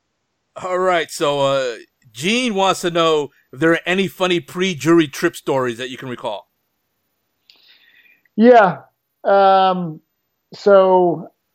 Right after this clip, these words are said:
Speaker 2: you know, as you know, you, you know, you go on a pre-jury, you know, trip, you gotta stay out of the country. We went to Malaysia.
Speaker 1: Nice.
Speaker 2: You can check, you can check out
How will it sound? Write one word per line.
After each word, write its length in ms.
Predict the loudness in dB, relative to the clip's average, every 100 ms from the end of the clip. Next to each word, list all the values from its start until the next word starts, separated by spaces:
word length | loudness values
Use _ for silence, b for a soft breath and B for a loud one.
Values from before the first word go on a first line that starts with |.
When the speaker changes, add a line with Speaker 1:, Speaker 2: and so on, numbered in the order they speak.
| _ _ _ _ -20 -20 -20 -12 -6
Speaker 2:
you 160 | -2 2
know, 240 | 4 6
as 260 | 6 2 2
you 80 |
know, 200 | 2 6
you, 160 | 6 4
you 180 | -2 0
know, 80 | 2
you 140 | 2
go 100 | 2
on 80 | 2
a 40 |
pre-jury, 680 | 2 0 2 2 2 2 -2 -8 _
you 100 | -4
know, 220 | 0 0 -2 _
trip, 300 | 0 2 2
you 60 | 2
gotta 160 | 0
stay 180 | 2 2
out 100 | 2
of 60 | 0
the 60 |
country. 420 | -2 -2 -4 -2 0
We 120 | 2
went 220 | 2 2
to 80 | 0
Malaysia. 800 | 0 2 4 2 2 2 2 -2
Speaker 1:
Nice. 320 | -2 0 2
Speaker 2:
You 80 | 0
can 140 | -2 0
check, 240 | 0 0 _ _
you 100 | 0
can 160 | 0 0
check 300 | 0 0 4
out 360 | 2 2 -4